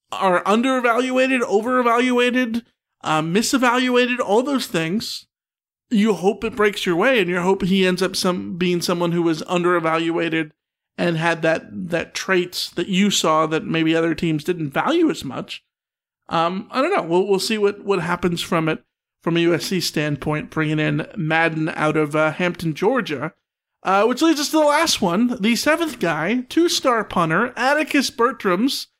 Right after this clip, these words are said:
from Melbourne, yes, Australia, out of Pro Kick Australia, which is sort of the,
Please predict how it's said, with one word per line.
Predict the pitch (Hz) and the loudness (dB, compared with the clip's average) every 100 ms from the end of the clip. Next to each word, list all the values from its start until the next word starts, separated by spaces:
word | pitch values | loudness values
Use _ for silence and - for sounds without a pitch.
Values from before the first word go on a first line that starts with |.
| _ _ _ | _ _ _
from | 240 240 233 | 0 2 2
Melbourne, | 277 339 226 302 233 254 _ _ | 2 2 0 0 -2 -4 _ _
yes, | - 214 269 - - - _ _ _ - | 0 2 0 -4 -10 -16 _ _ _ -4
Australia, | 247 - 208 180 220 - _ _ _ | -2 0 2 2 -2 -6 _ _ _
out | 208 | 0
of | 240 | 0
Pro | 233 233 247 | 2 2 2
Kick | 262 247 | 0 0
Australia, | 208 196 - 180 170 175 | 0 0 0 0 2 4
which | 175 170 | 2 2
is | 180 156 | 0 -2
sort | - 202 185 | 2 2 4
of | 185 160 | 2 0
the, | 180 175 170 | -2 0 -4